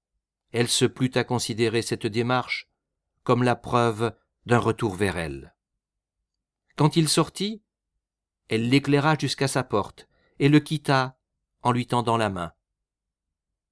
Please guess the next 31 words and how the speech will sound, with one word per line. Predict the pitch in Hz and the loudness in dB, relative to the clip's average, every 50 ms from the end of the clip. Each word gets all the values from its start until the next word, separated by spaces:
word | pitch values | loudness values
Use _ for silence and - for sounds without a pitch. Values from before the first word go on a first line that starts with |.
| _ _ _ _ _ _ _ | _ _ _ _ _ _ _
Avant | - 104 92 98 101 | -8 -6 -4 -2 -2
de | 90 80 | -4 -4
se | - - | -6 -8
coucher, | 85 - 110 - - - 160 156 151 147 _ _ _ _ _ _ _ _ _ _ _ _ _ _ - | -8 -8 -8 -6 -4 -2 -2 -2 -2 -6 _ _ _ _ _ _ _ _ _ _ _ _ _ _ -2
Marius, | 135 151 156 160 156 190 190 170 - - - - 147 - _ _ _ - | 2 2 2 2 2 2 0 0 -2 -4 -6 -10 -12 -14 _ _ _ -4
tout | 170 175 170 | -4 0 2
à | 156 147 | 2 2
son | - - 151 143 | 2 2 0 0
rêve | 127 139 175 160 135 | 2 2 0 0 0
social, | - - - 143 139 - - 160 165 170 170 165 160 151 - _ _ _ _ _ _ _ _ _ _ _ | 0 0 0 0 0 0 0 0 2 2 2 2 0 -4 -8 _ _ _ _ _ _ _ _ _ _ _
relut | 107 104 113 156 160 156 160 165 | -2 4 6 6 8 8 6 6
la | 151 147 139 | 4 4 4
Déclaration | 131 139 131 135 135 127 135 131 - - 127 123 | 2 0 0 0 0 0 0 0 0 -2 -2 -2
des | 120 117 | -2 -2
droits | 107 101 110 104 | -2 -2 -4 -4
de | 92 98 | -4 -6
l'homme. | 80 67 62 58 55 53 - _ _ _ _ _ _ _ _ _ _ _ _ _ _ _ _ _ _ _ _ _ _ _ _ _ _ | -10 -10 -10 -14 -18 -20 -20 _ _ _ _ _ _ _ _ _ _ _ _ _ _ _ _ _ _ _ _ _ _ _ _ _ _
Il | - 113 117 117 | -8 -6 -4 0
n'avait | 120 123 120 120 117 113 | 0 2 2 2 0 0
plus | - 131 123 | 0 -2 -2
son | - - 131 120 107 | -2 -2 -4 -4 -2
père | - 131 131 131 127 | -2 -2 0 0 -2
pour | - 120 113 | -4 -4 -4
le | 120 113 | -4 -4
guider, | 104 104 107 87 87 80 80 76 - _ _ _ _ _ _ _ _ _ _ _ _ _ _ _ - | -4 -6 -8 -8 -8 -8 -8 -10 -14 _ _ _ _ _ _ _ _ _ _ _ _ _ _ _ 0
et | 120 120 120 120 | 2 2 2 2
ne | 117 117 | 2 0
se | - - 127 | -2 0 0
demandait | 117 117 127 127 127 123 120 127 127 | 2 2 2 4 2 2 2 2 0
pas | - - 127 127 127 | 0 2 0 2 2
si, | - - - 135 131 135 127 120 | 0 -2 -2 -2 -2 -2 -4 -6